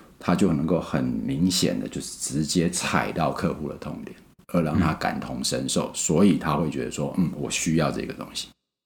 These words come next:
Speaker 2: 原来如此。
Speaker 1: 所以我们还是回到那个最根本的点，就是我们必须要知道这是谁的痛点。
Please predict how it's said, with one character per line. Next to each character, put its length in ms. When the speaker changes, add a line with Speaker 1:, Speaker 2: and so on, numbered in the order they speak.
Speaker 2:
原 120
来 140
如 160
此。 200
Speaker 1:
所 120
以 40
我 80
们 120
还 80
是 120
回 260
到 160
那 160
个 160
最 400
根 220
本 160
的 80
点， 240
就 80
是 180
我 120
们 140
必 100
须 120
要 80
知 160
道 80
这 180
是 100
谁 200
的 80
痛 260
点。 100